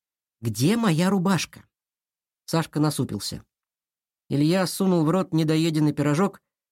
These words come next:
показал пять пальцев, давая понять, что вернется через пять минут, и побежал к выходу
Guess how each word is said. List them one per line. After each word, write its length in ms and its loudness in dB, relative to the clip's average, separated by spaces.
показал 420 0
пять 320 -4
пальцев, 380 -2
давая 360 0
понять, 360 -2
что 160 -2
вернется 440 0
через 240 -2
пять 220 -2
минут, 320 0
и 80 0
побежал 440 0
к 60 -12
выходу 360 -2